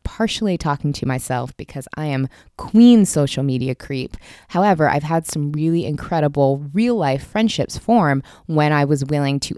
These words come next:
actually engage with people a little bit deeper than just lurking on their content. And tip number three is to remember to engage and appreciate the friends that you already have.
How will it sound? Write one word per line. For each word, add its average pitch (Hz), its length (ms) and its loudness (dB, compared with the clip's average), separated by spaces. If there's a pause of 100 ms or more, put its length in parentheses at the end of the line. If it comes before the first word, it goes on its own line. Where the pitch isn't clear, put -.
actually 147 600 -6
engage 147 540 -4
with 139 160 -2
people - 520 -6
a - 60 -8
little 135 300 -2
bit - 340 -8
deeper 147 480 2 (240)
than 151 140 2
just 127 240 -4
lurking 127 480 -2
on 123 380 -6
their 127 140 -2
content. - 640 -12 (1600)
And 220 180 2
tip - 280 -8
number 294 240 0
three 156 580 -4
is 156 320 -2
to 151 600 2
remember 202 600 4
to - 240 -4
engage 147 680 0
and 160 100 0
appreciate 135 960 -4 (400)
the 185 100 2
friends 143 440 0
that - 120 -6
you 180 220 -2
already 135 420 0
have. - 640 -8